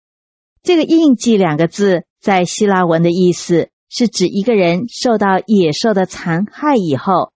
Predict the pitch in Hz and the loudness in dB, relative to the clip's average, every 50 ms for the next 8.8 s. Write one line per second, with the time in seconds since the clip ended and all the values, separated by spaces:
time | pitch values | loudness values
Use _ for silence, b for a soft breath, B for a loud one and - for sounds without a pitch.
0 | _ _ _ - 226 190 170 165 - - 202 190 196 - 214 190 185 180 175 156 | _ _ _ -4 -2 -2 0 -2 -2 -2 0 0 0 0 0 0 2 2 2 2
1 | 151 170 - - 233 214 196 180 151 156 160 180 185 180 175 - - 220 214 185 | 2 0 0 0 0 0 2 0 0 0 0 2 2 2 0 0 0 -2 0 0
2 | 185 175 165 - - 247 254 262 285 285 - - - 151 143 147 156 185 233 - | 0 -2 -2 -2 -2 0 2 2 0 -2 -4 -4 -2 0 0 0 -2 -4 -6 -8
3 | _ _ _ _ _ _ - 226 202 185 175 160 - 185 202 202 175 - 180 156 | _ _ _ _ _ _ -2 0 0 2 0 -2 -2 0 0 0 0 2 0 2
4 | 156 156 165 - _ _ _ - 226 214 190 180 165 160 156 160 175 202 226 - | 2 0 -2 -4 _ _ _ 0 2 2 2 4 2 2 2 2 2 0 -2 -2
5 | - 262 247 247 240 247 233 226 202 196 175 190 233 285 294 269 - 262 247 233 | -2 0 0 0 2 2 2 4 4 4 4 4 2 2 -2 0 0 0 2 2
6 | 240 254 233 196 - - - _ _ _ _ _ _ - 196 170 160 156 - - | 2 0 0 -2 -2 -4 -8 _ _ _ _ _ _ 0 0 2 2 0 0 -2
7 | 196 185 175 180 175 170 175 170 - - 247 247 247 254 240 - 254 214 180 175 | -2 -2 0 0 0 0 0 -2 -2 -2 0 0 2 0 0 0 0 2 2 0
8 | 165 - - - 285 254 208 180 - - 254 240 180 131 - - | 0 -2 -6 -2 0 0 0 0 -2 -2 0 0 0 -2 -4 -8